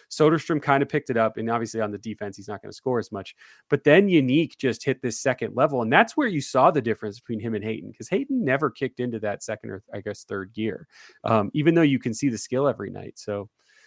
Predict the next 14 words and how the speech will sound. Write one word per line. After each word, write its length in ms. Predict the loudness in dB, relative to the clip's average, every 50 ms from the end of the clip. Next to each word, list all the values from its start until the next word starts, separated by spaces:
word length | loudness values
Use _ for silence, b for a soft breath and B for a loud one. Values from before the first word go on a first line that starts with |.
| b b _ 0
um, 380 | 2 4 6 6 4 4 0
so 140 | -4 -2 2
yeah, 120 | 4 6 6
I 120 | 6 6
think, 280 | 6 2 0 0 0 -2
I 100 | 0 2
think 160 | 2 2 0 0
Unique's 260 | -2 -2 -2 -2 -2
gonna 140 | -2 -2 0
be 140 | 0 2
here 160 | 2 4 6 6
all 100 | 6 4
year. 300 | 4 2 2 4 4 2
And, 240 | 2 -2 -4 -8